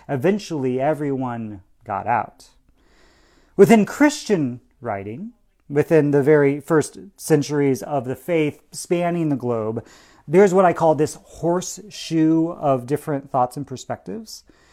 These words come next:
And I call it a horseshoe because the two extremes are actually closer to each other than you might otherwise realize. But you've got one e-, horseshoe extreme of eternal conscious torment, that the unrighteous or unsaved dead,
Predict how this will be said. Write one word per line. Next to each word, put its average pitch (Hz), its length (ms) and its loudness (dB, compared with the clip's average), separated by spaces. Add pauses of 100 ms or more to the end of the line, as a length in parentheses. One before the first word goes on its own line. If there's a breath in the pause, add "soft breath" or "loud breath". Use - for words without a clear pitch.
(200 soft breath)
And 165 80 0
I - 60 6
call 247 160 8
it 226 40 6
a - 20 0
horseshoe 190 460 0
because 147 240 -2
the 156 80 -4
two 269 220 -2
extremes 180 400 -4
are 151 80 0
actually 143 240 -6
closer 139 440 -6
to 135 140 -8
each 131 140 -10
other 135 200 -6
than 120 140 -8
you 120 60 -8
might 117 180 -8
otherwise 113 380 -6
realize. 131 640 -8 (480 loud breath)
But 196 280 8
you've 196 200 4
got 196 420 4
one 180 540 0
e-, 170 180 -6 (240)
horseshoe 156 560 -2
extreme 151 600 -2 (320 loud breath)
of 147 360 6
eternal 190 640 -2
conscious 170 600 -6
torment, 120 500 -12
that 131 380 -4
the 139 180 -2
unrighteous 143 880 -4
or 113 160 -8
unsaved 143 800 -4
dead, 110 400 -4